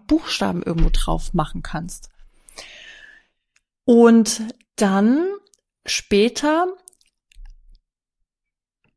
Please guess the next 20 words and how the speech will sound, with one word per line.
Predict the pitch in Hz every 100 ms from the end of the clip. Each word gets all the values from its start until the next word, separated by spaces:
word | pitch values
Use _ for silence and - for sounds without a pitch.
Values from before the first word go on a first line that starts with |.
| _ -
konnten | - 233 262 - 285 262 208
wir, | 214 240 254 262 269 302 _ _
ähm, | 220 214 214
haben | 214
wir | 208
so | 202
ein, | 196
so | 196
ein | 196 190
D-I-Y-Set | 226 196 175 185 202 262 - 262 -
gekriegt | 262 - 330 - -
für | -
eine | 190 -
Tasche. | - 185 - 240 302 403 _ _ _ - _ -
Ähm, | 208 196 196
das | 202 -
war | 202
schon | 202 220
alles | 202 190 - -
zugeschnitten. | 262 254 277 277 277 302